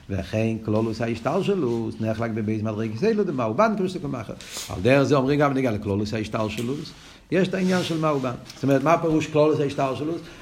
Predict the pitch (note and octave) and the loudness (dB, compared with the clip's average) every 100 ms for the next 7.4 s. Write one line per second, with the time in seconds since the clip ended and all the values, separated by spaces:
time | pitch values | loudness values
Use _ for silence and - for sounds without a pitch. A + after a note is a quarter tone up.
0 | - F#3+ G#3 - D#3+ D3+ D3 D3+ E3 F#3 | 2 4 4 2 2 2 2 4 6 4
1 | F#3+ B3+ A#2+ - - - - - - - | 4 0 -2 -8 -18 -20 -20 -20 -20 -20
2 | _ _ _ - - - - - A#2 C3 | _ _ _ -20 -20 -20 -20 -10 -2 0
3 | C3+ B2 D#3 D3+ B2 A#2+ C3+ B2 C3 C#3 | 2 4 4 4 2 -2 0 0 2 0
4 | D#3+ F3+ F#3 - - - - - C3 C3+ | -2 -6 -10 -14 -20 -20 -20 -2 4 4
5 | D3+ E3+ D#3+ D3+ C#3+ A2+ D#3+ D#3+ B2+ B2+ | 4 4 6 4 4 4 6 6 4 2
6 | C3 A#2 D#3 F3 F3 D3+ D3+ E3+ F3 F#3+ | 2 0 -2 -2 -4 -4 0 2 4 2
7 | G3+ G#3 B3+ | 2 2 2